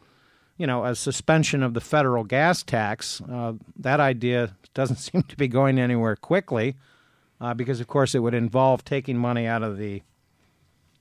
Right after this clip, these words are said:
highway funds. And this is an election year, and pork barrel <laughs> spending is critical for many of our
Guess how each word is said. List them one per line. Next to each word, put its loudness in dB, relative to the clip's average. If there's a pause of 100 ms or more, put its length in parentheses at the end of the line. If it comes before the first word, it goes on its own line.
(640)
highway 4 (500)
funds. -2 (100)
And -4
this 2
is 0
an 2
election 2
year, -4
and -6
pork -2
barrel 2 (320)
<laughs> -20
spending 2
is 0
critical 0
for -8
many 2
of 0
our 2